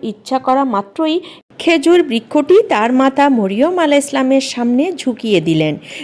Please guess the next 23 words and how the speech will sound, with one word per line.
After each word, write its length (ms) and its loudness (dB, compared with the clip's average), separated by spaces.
তিনি 220 4
হালকাভাবে 680 0
খেজুরের 600 -2
ডালে 300 -2
নাড়া 320 -2
দিলেন। 340 -4
এতে 340 0
তরতাজা 560 0
খেজুরগুলি 720 -2
ঝরঝর 560 -2
করে 260 -2
পড়তে 440 -2
শুরু 260 -4
করল। 420 0
তখন 320 -4
তিনি 360 -6
খেজুর 520 -2
ও 140 2
নহর 380 0
থেকে 360 -2
পানি 360 -4
পান 280 -2
করে 320 0